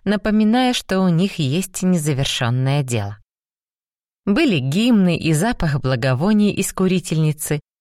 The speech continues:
шофер и мордоворот-охранник в качестве свидетелей. Раум предложил позвать кого-нибудь из подруг Дженни, но она отказалась.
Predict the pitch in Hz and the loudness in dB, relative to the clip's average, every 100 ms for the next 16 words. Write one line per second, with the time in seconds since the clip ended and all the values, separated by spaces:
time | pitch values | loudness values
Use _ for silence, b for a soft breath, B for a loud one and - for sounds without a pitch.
0 | _ _ _ - 165 160 202 254 - 160 | _ _ _ -4 -2 -2 -2 -2 0 0
1 | 151 135 143 139 127 - 117 - 190 214 | 2 0 0 0 -2 -4 -4 -2 0 2
2 | 196 - - 185 - 160 151 151 147 143 | 0 -4 -4 -2 -2 -4 -4 -4 -4 -2
3 | 143 - 135 131 - _ _ _ _ - | -2 -2 0 -2 -4 _ _ _ _ -2
4 | 143 156 226 226 175 151 156 151 139 131 | 0 2 2 2 0 0 0 0 -2 0
5 | 151 131 123 - 139 123 120 127 135 147 | -2 0 -2 -2 -2 0 0 0 -2 -4
6 | - - 135 139 123 135 143 190 262 135 | -4 -4 -4 -2 -2 -2 -2 0 2 2
7 | 110 107 - _ 208 233 160 165 143 - | 0 -2 -8 _ -2 2 2 0 -2 -2
8 | 135 120 107 113 - | -2 -2 -4 -4 -8